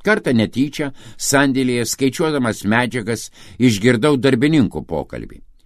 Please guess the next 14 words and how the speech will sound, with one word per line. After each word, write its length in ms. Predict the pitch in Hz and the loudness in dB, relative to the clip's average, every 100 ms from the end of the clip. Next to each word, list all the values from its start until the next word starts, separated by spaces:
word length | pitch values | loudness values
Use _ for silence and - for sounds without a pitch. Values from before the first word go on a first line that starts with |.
| _ _ _ | _ _ _
Į 100 | 123 | 0
cechą 320 | 117 180 170 127 | 2 2 2 0
atėjo 340 | - 135 127 117 | 2 2 2 0
kitos 320 | 117 143 101 | 0 0 2
brigados 560 | 104 98 113 98 87 | 0 2 2 0 -2
darbuotojas 720 | 80 85 80 135 175 170 165 - - - - | -2 -2 -2 -2 -2 -4 -6 -10 -18 -20 -20
ir 220 | - 147 156 | 0 2 2
susirado 680 | - 131 127 127 139 143 | 0 0 2 2 2 0
savo 320 | 135 - 135 135 | -2 -2 0 0
draugelį, 680 | 123 147 143 104 90 85 87 | 2 2 2 2 2 2 -2
siūlydamas 680 | - 208 202 185 170 147 - | -2 -2 -2 -2 -2 -2 -2
išgerti 640 | 110 82 170 185 180 - | -4 -4 -4 -4 -6 -8
spirito. 800 | 147 - - 92 65 67 - 104 | -8 -8 -6 -6 -4 -10 -6 -4
Gamykloje 840 | 90 113 131 202 - 160 156 135 | 0 0 2 -2 -4 -4 -2 -2